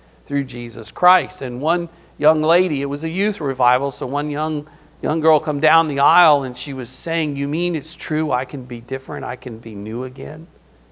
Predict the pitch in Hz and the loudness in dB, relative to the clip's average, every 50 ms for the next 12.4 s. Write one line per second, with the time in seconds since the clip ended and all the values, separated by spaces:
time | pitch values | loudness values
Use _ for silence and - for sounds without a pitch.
0 | _ _ _ _ _ _ _ _ - - 110 107 117 117 120 127 127 123 - - | _ _ _ _ _ _ _ _ -10 -6 -6 -4 -4 -4 -4 -4 -4 -6 -8 -8
1 | 127 123 123 120 113 117 135 160 - 117 - - - - - 110 - 120 113 113 | -6 -6 -6 -8 -8 -10 -10 -8 -6 -8 -8 -10 -12 -18 -18 -12 -10 -10 -10 -10
2 | - 117 120 123 - - 123 123 117 113 110 123 120 - - 147 147 147 143 - | -12 -12 -12 -12 -8 -8 -6 -4 -4 -4 -4 -6 -6 -8 -8 -8 -8 -8 -10 -14
3 | - 107 104 98 95 - 104 110 104 - - 101 - - _ - 120 117 113 107 | -14 -14 -12 -12 -14 -16 -16 -18 -18 -18 -18 -20 -20 -20 _ -10 -8 -8 -8 -10
4 | 104 - - - _ _ _ _ _ _ _ _ _ - - - - - 180 170 | -16 -20 -20 -20 _ _ _ _ _ _ _ _ _ -20 -20 -6 2 2 4 4
5 | 165 147 139 156 165 185 226 240 226 185 160 139 180 208 247 285 285 247 233 196 | 4 2 6 6 10 12 12 10 10 8 4 -2 0 4 4 4 4 4 2 0
6 | 170 - - - 135 127 120 123 - - - - _ _ _ _ - 143 147 175 | 0 0 2 2 4 4 4 2 -2 -8 -20 -20 _ _ _ _ -4 -2 0 2
7 | 214 214 190 151 - - 208 220 233 220 - 170 147 139 143 156 170 196 190 185 | 2 2 0 0 0 2 2 2 2 0 0 0 0 0 0 -4 -6 -6 -4 -6
8 | 208 185 190 180 202 214 214 208 190 170 196 214 190 185 - - - - 233 226 | -4 -4 -2 2 6 6 6 6 4 6 8 8 8 8 2 -2 2 4 6 6
9 | 233 226 185 156 151 160 185 214 247 269 226 - 214 175 160 165 156 147 160 170 | 6 6 4 2 4 4 6 6 6 4 0 0 -2 -2 0 0 0 2 4 6
10 | 175 185 202 202 - - - 202 190 170 170 - - - 233 233 240 220 240 185 | 8 8 8 6 4 -2 -6 -6 -6 -6 -8 -10 -4 2 2 2 2 2 -2 -6
11 | 175 170 170 160 139 131 135 - - - 202 208 214 208 185 147 - - 180 190 | -2 -2 -2 0 -2 -4 -6 -6 2 6 6 6 6 6 2 -2 2 4 6 6
12 | 208 220 - - 190 165 143 | 6 6 4 -2 -4 -4 -4